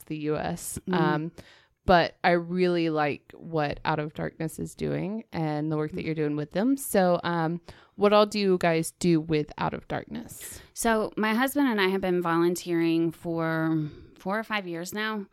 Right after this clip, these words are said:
Speaker 2: and we got involved kind of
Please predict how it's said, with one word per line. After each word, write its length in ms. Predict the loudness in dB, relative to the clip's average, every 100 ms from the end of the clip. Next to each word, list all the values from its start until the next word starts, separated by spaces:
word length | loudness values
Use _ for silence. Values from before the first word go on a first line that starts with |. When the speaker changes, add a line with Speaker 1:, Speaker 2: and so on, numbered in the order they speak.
| _ -20 _ -4
Speaker 2:
and 720 | 2 4 4 4 2 -2 -8 _ _ -8
we 400 | -4 -4 -4 -2
got 180 | 0
involved 800 | 2 2 2 2 2 0 -4 -10 -14 -20 _ -6
kind 220 | 0 0
of 180 | 0